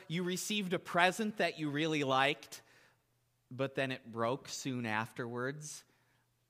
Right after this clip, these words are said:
and the happiness didn't last. So maybe I should ask you, instead of happiness, about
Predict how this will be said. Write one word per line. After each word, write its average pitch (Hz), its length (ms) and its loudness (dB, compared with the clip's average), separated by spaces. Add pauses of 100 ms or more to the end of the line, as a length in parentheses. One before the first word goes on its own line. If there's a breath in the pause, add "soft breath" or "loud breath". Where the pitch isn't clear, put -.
(300)
and 110 100 -8
the 110 60 -10
happiness 117 1080 -6
didn't 113 360 -8
last. 104 600 -10 (1700 loud breath)
So - 120 0
maybe 302 300 6
I 220 100 6
should 185 220 -2
ask 175 380 6
you, 156 240 0
instead 143 440 0
of 147 80 -2
happiness, 131 760 0 (280 soft breath)
about 151 540 4